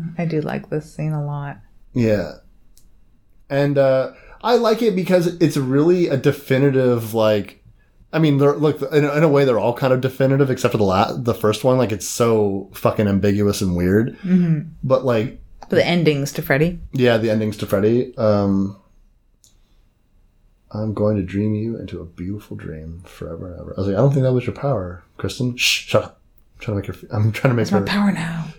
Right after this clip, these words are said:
Speaker 2: That's my power now. The idea of, um, Nancy dying heroically, dying, uh, when it was right for her story to end,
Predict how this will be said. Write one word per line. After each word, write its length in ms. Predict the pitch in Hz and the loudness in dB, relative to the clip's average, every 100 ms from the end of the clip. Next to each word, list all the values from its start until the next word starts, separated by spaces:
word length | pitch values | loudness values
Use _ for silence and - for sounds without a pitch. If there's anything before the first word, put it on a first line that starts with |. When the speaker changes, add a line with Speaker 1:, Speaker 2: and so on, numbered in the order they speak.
| - _ _ | -20 _ _
Speaker 2:
That's 140 | 113 | 0
my 80 | 110 | 0
power 320 | 101 110 104 92 | 0 -2 -2 -2
now. 240 | 90 90 - - 139 | -6 -10 -12 -12 -2
The 120 | 160 | 2
idea 380 | 156 143 165 160 151 - | 2 2 2 2 0 -2
of, 340 | 127 123 110 | 0 0 0
um, 560 | 113 110 104 101 101 - _ _ _ _ _ _ _ _ _ _ _ _ _ | 0 2 2 0 -4 -12 _ _ _ _ _ _ _ _ _ _ _ _ _
Nancy 920 | 135 131 135 135 - 123 117 117 - _ 120 | -2 2 4 2 0 0 2 0 -4 _ -4
dying 460 | 113 113 117 123 120 | 0 2 2 2 2
heroically, 760 | 127 107 110 113 117 120 117 | 0 2 2 2 0 0 2
dying, 720 | 113 110 113 117 113 113 113 - _ _ _ _ _ _ _ _ - | 0 0 2 2 2 0 -4 -14 _ _ _ _ _ _ _ _ -2
uh, 300 | 127 113 117 | 0 2 2
when 200 | 127 127 | 2 2
it 40 | |
was 180 | 117 98 | 0 0
right 180 | 117 120 | 0 2
for 120 | 123 | 0
her 120 | 127 | 0
story 300 | 127 120 117 | 0 0 2
to 160 | 110 120 | 0 -2
end, 440 | 120 123 123 - | 0 2 0 -2